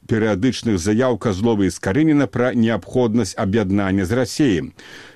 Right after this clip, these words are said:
што фактычна азначала ліквідацыю Беларусі як незалежнай дзяржавы.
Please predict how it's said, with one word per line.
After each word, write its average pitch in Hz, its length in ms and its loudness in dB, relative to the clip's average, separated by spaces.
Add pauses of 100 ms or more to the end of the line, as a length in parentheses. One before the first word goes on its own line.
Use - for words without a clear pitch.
што 180 160 -2
фактычна 147 480 -2
азначала 120 480 0
ліквідацыю 110 640 0
Беларусі 107 400 2
як - 80 -4
незалежнай 87 560 0
дзяржавы. 92 560 -2